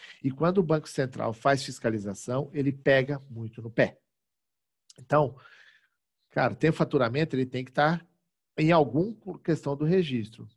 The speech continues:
Ele pode até ter um prolabore, a pessoa física, mas a pessoa jurídica tem que ter saber do faturamento dela. Gente, desculpa, se uma empresa no Simples Nacional tem cadastro, tem registro disso, de quanto ela tem de faturamento.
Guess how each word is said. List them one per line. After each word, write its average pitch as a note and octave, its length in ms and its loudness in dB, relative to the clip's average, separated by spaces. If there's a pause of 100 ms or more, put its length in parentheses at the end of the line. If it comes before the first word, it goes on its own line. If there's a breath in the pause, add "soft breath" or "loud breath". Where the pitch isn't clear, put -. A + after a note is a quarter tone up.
Ele B2+ 160 -4
pode B2+ 240 0
até A#2 240 -2
ter B2+ 140 -10
um C3 60 -6
prolabore, B2+ 720 0
a A#2 40 -6
pessoa A#2+ 320 -8
física, A#2 420 -8
mas A2 220 -8
a A#2 60 -8
pessoa B2+ 320 -4
jurídica C3+ 420 -4
tem D3+ 160 -8
que - 80 -20
ter D#3 140 -2
saber D3+ 260 -4
do D#3+ 100 -8
faturamento E4 640 -4
dela. D4 400 0 (760 soft breath)
Gente, E3+ 540 0 (760)
desculpa, C#3 420 -6
se D#3 100 -4
uma D#3+ 80 0
empresa F3 320 2
no G#3 140 2
Simples G3+ 420 -4
Nacional C3 680 -2 (400 loud breath)
tem F3+ 260 0 (400)
cadastro, C#3 760 0 (140)
tem E3 260 -2 (300)
registro E3+ 720 2
disso, D3+ 340 0
de D#3 120 -4
quanto D#3+ 260 -4
ela F3 140 4
tem F3 160 -2
de F3 60 -8
faturamento. D#3 880 -6